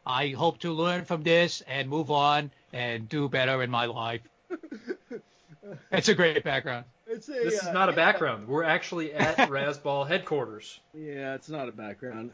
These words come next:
Speaker 1: Oh, I feel
Speaker 2: Uh, and
Speaker 1: awful
Speaker 2: I'm
Speaker 1: saying
Speaker 2: wearing,
Speaker 1: it.
Speaker 2: uh, I'm wearing a Doctor shirt. <laughs>
Speaker 1: Hello, Sharks.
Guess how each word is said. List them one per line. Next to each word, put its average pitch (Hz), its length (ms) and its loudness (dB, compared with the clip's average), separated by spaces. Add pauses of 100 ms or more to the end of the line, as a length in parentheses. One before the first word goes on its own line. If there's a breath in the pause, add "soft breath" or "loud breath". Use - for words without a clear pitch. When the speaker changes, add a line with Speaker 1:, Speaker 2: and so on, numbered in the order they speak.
Speaker 1:
Oh, 127 100 -8
I 131 180 4
feel 226 80 6
Speaker 2:
Uh, - 20 4
and 135 60 -8
Speaker 1:
awful 175 260 4 (120)
Speaker 2:
I'm 160 40 2
Speaker 1:
saying 170 260 -2
Speaker 2:
wearing, 160 420 6
Speaker 1:
it. 143 40 4
Speaker 2:
uh, 131 320 4
I'm 175 180 2
wearing 175 220 4
a 139 80 2
Doctor 123 400 -2
shirt. 101 340 -12 (640)
<laughs> - 1400 -10
Speaker 1:
Hello, 247 260 2
Sharks. 190 640 -4